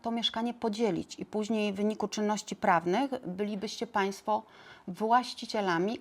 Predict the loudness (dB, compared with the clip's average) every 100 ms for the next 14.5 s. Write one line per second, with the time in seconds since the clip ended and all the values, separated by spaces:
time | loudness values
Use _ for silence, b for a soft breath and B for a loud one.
0 | -4 -4 -4 -6 -8 -4 -2 0 0 2
1 | 6 8 8 4 2 4 2 0 -2 0
2 | 0 -2 -2 -2 0 -2 -4 0 2 2
3 | 0 -6 -6 -4 -6 -6 -8 -10 -12 -16
4 | B B B B B B B 0 4 6
5 | 4 2 0 2 6 4 4 4 6 6
6 | 4 2 -6 -6 0 2 4 4 4 2
7 | 2 4 4 4 4 4 2 0 -4 -4
8 | 2 2 2 2 2 4 2 0 0 4
9 | 2 4 2 0 -4 B B B B B
10 | 4 4 2 0 2 4 4 4 0 0
11 | 2 2 0 -4 -6 -2 0 0 -2 -6
12 | 2 4 4 0 0 2 2 0 -2 2
13 | 2 0 -6 _ _ -4 -2 -2 -4 -2
14 | 2 2 0 -6